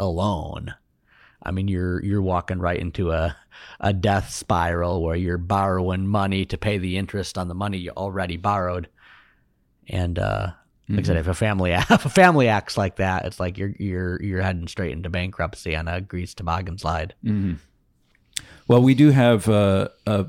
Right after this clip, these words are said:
Speaker 2: reprint article called "The Biggest Threat to America's National Security," with warnings from people about just how dangerous this kind of gargantuan national debt is. It, and it,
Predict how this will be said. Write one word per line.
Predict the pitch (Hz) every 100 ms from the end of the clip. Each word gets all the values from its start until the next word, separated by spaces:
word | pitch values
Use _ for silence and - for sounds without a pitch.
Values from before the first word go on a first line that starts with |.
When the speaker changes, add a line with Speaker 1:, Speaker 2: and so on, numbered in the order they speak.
| -
Speaker 2:
reprint | 107 120 143 - 120 104
article | 104 101 98 104 101
called | - 104 92
"The | 98
Biggest | 90 110 147 123 -
Threat | - 107 123 123
to | - 107
America's | 104 113 110 98 101
National | 104 107 104 92
Security," | - - - 113 98 92
with | 101 92
warnings | - 90 113 120 107 101 -
from | 110 92
people | 120 110 98
about | 95 98 98
just | 101 117 -
how | - 151
dangerous | 151 101 107 165 101 98 98 - - - - _
this | 117 -
kind | 139 127
of | 98
gargantuan | 85 104 90 101 123 131 113 101
national | 104 120 - 98
debt | 90 107 120
is. | 113 143 110
It, | 92 -
and | 110 104 98 -
it, | 101